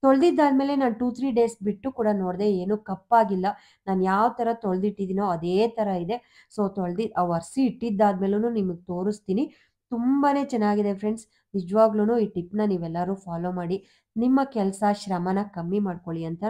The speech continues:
So ನಾನು ನನ್ ಶ್ರಮನ ಕಮ್ಮಿ ಮಾಡ್ಕೊಂಡ್ಮೇಲೆ ನನ್ ಫ್ರೆಂಡ್ಸಿಗೂನು ಶೇರ್ ಮಾಡೋಣ ಅಂತ ಅನ್ನಿಸ್ತು.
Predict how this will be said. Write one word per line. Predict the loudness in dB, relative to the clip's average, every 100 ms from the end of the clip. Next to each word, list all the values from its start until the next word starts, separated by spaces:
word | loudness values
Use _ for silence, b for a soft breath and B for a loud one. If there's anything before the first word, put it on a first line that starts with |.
| -8 B B _ -8
So | -2 -2 0
ನಾನು | 0 0 0
ನನ್ | 0 0 -2
ಶ್ರಮನ | -2 -4 -2 -2
ಕಮ್ಮಿ | -4 -4 -2
ಮಾಡ್ಕೊಂಡ್ಮೇಲೆ | -2 -4 -6 -6 -4 -2
ನನ್ | -2 -6
ಫ್ರೆಂಡ್ಸಿಗೂನು | -8 -8 -8 -8 -6 -6
ಶೇರ್ | -8 -6 -6
ಮಾಡೋಣ | -4 -4 -4
ಅಂತ | -4 -8 -8
ಅನ್ನಿಸ್ತು. | -8 -8 -10 -12 -12